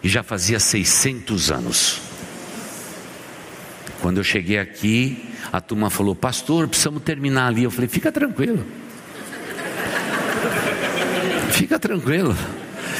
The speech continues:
Eu tenho pelo menos mais quinhentos e noventa anos para terminar." Mas Jesus Cristo diz assim: "Você precisa planejar a sua vida, você precisa fazer cálculos,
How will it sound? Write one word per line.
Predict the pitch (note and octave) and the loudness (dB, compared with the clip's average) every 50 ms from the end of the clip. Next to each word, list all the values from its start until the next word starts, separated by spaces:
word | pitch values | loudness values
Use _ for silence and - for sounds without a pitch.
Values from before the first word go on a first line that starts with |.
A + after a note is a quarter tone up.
| - - - - - - - - - - - - - - - - - - - - - - | -4 -6 -6 -6 -4 -4 -4 -4 -4 -6 -6 -8 -8 -8 -8 -6 -6 -6 -6 -6 -2 0
Eu | - C#3+ D3 | 0 0 0
tenho | - F#3+ F#3+ G#3 F#3+ E3 | 0 -2 0 0 -2 0
pelo | - E3+ D#3+ D#3 D3 | 0 2 2 4 4
menos | C#3+ D#3 F3+ F3+ F3+ D3 - | 4 4 4 4 4 4 4
mais | C#3 D#3+ E3+ E3 - - | 4 4 4 4 2 2
quinhentos | - D#3+ D#3 D3 D#3+ F#3+ A3 A3 - G#3+ F#3+ D3+ | 2 4 4 6 6 4 4 2 2 2 4 4
e | F3 F#3 | 4 4
noventa | F3+ E3 C#3+ A#2 C3 E3 F3 F3 E3+ E3+ | 4 4 4 4 4 4 4 4 2 2
anos | D3 C#3+ D#3 E3+ F3+ E3+ - | 2 2 2 2 4 2 4
para | - E3+ D3+ | 2 2 2
terminar." | - - D#3+ C#3+ D3+ D3+ C#3+ C#3 D3 E3 D3 G2 - - - - - - - - - - - - - - - - - - - - - - - - - - - - - - - - - - - - - - - - - - - - - - - - - - | 2 0 0 2 2 4 4 6 6 4 2 0 -4 -8 -14 -16 -16 -16 -18 -18 -18 -18 -18 -18 -18 -18 -18 -18 -18 -18 -18 -18 -18 -18 -18 -18 -18 -18 -18 -18 -18 -18 -18 -18 -18 -18 -18 -18 -20 -20 -20 -20 -20 -20 -20 -20 -18 -18 -18 -10 -2 0
Mas | A#2 C3 | 0 2
Jesus | B2+ E3+ D#3+ C3+ - | 2 2 2 2 2
Cristo | - F3+ E3 - - | 2 2 2 2 2
diz | C#3 C3 C#3 | 4 4 4
assim: | D#3+ D3 - - D#3 C#3+ B2+ G#2+ F2+ - - - - - - - - - - | 6 6 6 6 6 4 4 2 0 -4 -8 -12 -10 -10 -8 -8 -8 -4 0
"Você | A2 A#2+ C#3+ C#3+ - - - D#3+ D#3+ E3 | 2 4 4 6 6 6 6 4 4 0
precisa | D#3+ - D#3 C#3+ C3+ - - - D3 C#3+ C3+ D3 C#3 | 0 0 0 2 4 4 6 6 6 6 6 4 2
planejar | - - C#3 C#3 C3+ C#3 C3+ A#2+ G#2 A2+ A2+ A#2 A#2 A2 | 2 2 2 2 4 2 2 4 4 4 4 4 4 4
a | G2+ | 2
sua | F#2 - - G#2+ F#2+ F2 | 0 2 2 2 2 2
vida, | D2+ D#2+ F#2+ A2 A2+ F#2+ G2 F#2 | 2 4 4 4 4 4 2 0
você | F#2+ G#2+ - - C3+ | 2 2 2 2 2
precisa | - - - D3+ | 2 2 2 2
fazer | - - D3 B2+ - - - | 2 0 2 2 2 2 0
cálculos, | - - C#3 C3+ C#3+ D3 D3 A2 - G#2+ F2+ D#2 D2+ - - - - - - - - | 0 0 0 2 2 0 -2 -2 0 0 2 2 2 2 2 4 4 4 2 0 -2